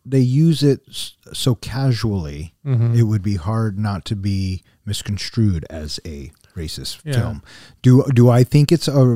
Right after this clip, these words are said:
Speaker 1: a racist film? No, I don't think Mel Brooks is a racist by any stretch of the imagination.
Speaker 2: Mm-hmm.
Speaker 1: Um, I thought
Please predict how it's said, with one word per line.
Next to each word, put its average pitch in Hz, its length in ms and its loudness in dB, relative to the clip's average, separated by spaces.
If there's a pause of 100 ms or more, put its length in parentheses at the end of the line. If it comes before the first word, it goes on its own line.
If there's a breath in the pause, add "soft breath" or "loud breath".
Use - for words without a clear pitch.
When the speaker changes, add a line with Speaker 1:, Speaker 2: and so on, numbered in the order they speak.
(100)
Speaker 1:
a 117 180 0
racist 123 680 -2
film? 202 480 -2
No, 127 400 4
I 143 120 0
don't 143 240 2
think 143 220 0
Mel 127 220 0
Brooks 120 280 0
is 117 100 0
a 113 60 0
racist 110 420 -2
by 110 120 0
any 107 220 0
stretch - 560 -6
of 104 140 -4
the 101 80 0
imagination. 95 680 -2 (140 loud breath)
Speaker 2:
Mm-hmm. 123 280 -4
Speaker 1:
Um, 110 260 0
I 107 100 0
thought 110 320 -2